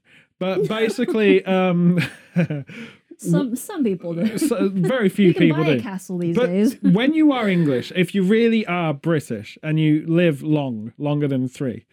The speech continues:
Speaker 1: um, years old, uh, you will see stuff. You'll go to a stately home.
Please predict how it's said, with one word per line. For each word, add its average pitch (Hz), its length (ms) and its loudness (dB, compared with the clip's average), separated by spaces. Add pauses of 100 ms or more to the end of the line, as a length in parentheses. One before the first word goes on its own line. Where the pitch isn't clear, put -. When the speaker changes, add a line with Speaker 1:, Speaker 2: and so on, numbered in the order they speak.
(360)
Speaker 1:
um, 156 680 -2
years 139 280 0
old, 110 240 -8 (400)
uh, 151 340 0
you 170 240 4
will 220 160 2
see 214 260 0
stuff. - 400 -6
You'll 156 200 0
go 185 260 0
to 208 260 -2
a 175 60 2
stately 147 420 -4
home. 127 240 -6